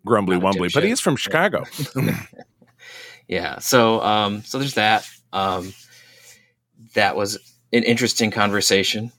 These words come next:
Speaker 2: Um, I thought it was odd, though, that they brought, that they invented a new situation with, um, Picard and Jack Crusher, the dead
Speaker 1: The
Speaker 2: Jack
Speaker 1: fi-, the five years ago bit? Oh, the, oh, the
Speaker 2: Yeah.
Speaker 1: dead Jed,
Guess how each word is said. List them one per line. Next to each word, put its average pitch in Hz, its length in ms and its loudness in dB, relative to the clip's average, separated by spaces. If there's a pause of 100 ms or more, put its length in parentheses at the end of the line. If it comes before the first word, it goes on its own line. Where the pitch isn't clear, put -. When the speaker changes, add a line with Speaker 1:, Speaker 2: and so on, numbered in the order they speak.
(340)
Speaker 2:
Um, 87 760 -4 (200)
I 123 100 0
thought 190 240 -2
it 254 80 -4
was 226 180 -4 (100)
odd, 104 440 0
though, 131 320 -2
that 104 140 -4
they 98 120 -2
brought, 107 500 2 (120)
that 104 160 -6
they 104 220 0
invented 98 480 -2
a 90 100 0
new 92 220 2
situation 90 720 0
with, 82 540 -4
um, 87 440 -2
Picard 90 720 0 (100)
and 80 460 -4
Jack - 280 0
Crusher, 92 560 0 (680)
the 82 260 -4 (1120)
dead 80 360 0 (160)
Speaker 1:
The 147 100 2
Speaker 2:
Jack - 60 -4 (140)
Speaker 1:
fi-, 131 40 -14
the 131 120 2
five 123 260 2
years 107 180 4
ago 123 160 4
bit? 131 240 2 (120)
Oh, 110 120 4
the, 101 220 0
oh, 170 160 4
the 127 100 -2
Speaker 2:
Yeah. 120 60 -6
Speaker 1:
dead 151 220 4
Jed, 95 260 2